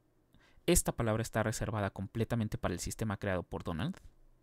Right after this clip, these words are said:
Y comenzaron a surgir diferentes adaptaciones de teg con extensiones. No son precisamente teg como tal.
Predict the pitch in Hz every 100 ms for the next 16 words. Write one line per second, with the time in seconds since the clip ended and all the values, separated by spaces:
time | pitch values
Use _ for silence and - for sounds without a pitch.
0 | _ - - - - 147 156 151 151 170
1 | 156 147 135 123 - 123 127 - - _
2 | _ _ _ _ _ _ _ - 123 -
3 | 117 113 113 117 107 - - _ _ _
4 | _ _ _ _ _ - - - - -
5 | - - 123 120 - 120 - 143 143 123
6 | 120 - 113 - - 127 117 - - 120
7 | 120 - 135 104 - - 143 165 - 143
8 | 143 135 - 120 117 113 110 113 104 -
9 | 107 98 - 107